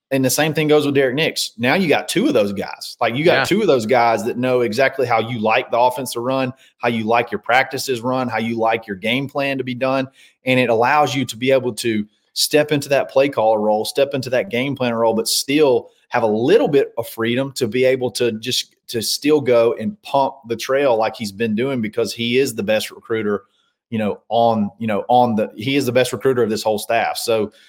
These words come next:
Speaker 1: uh, there's, there's no really debating that. And that's why I like, uh, the Kent, that's why the, the big reason why I like the Kent Austin hire is, is not so much of what he brings, but what he allows, uh, what, what him being there, um,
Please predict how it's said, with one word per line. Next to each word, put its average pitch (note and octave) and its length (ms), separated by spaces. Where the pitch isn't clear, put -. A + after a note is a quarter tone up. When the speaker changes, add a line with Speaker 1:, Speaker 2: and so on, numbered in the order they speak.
Speaker 1:
uh, A2+ 160
there's, G#2+ 200
there's G#2 280
no A#2 220
really A2 260
debating G#2+ 440
that. G#2 200
And G#2+ 140
that's C3+ 180
why B2 200
I A#2+ 160
like, G2 440
uh, A2+ 280
the A2 100
Kent, G#2+ 320
that's A#2+ 180
why A2+ 260
the, A#2 120
the G#2+ 200
big A#2 180
reason A#2 220
why G#2 160
I C3+ 120
like B2+ 280
the A2 60
Kent A2 240
Austin G#2+ 260
hire G#2+ 300
is, G#2 280
is A2 320
not C3 280
so C#3 120
much C3 220
of A#2+ 80
what A2+ 180
he C3+ 240
brings, D3 440
but A2+ 260
what A#2+ 200
he C3 160
allows, A2 680
uh, A2+ 300
what, A2 340
what C3+ 200
him C3+ 280
being C3 400
there, G2+ 420
um, G#2+ 460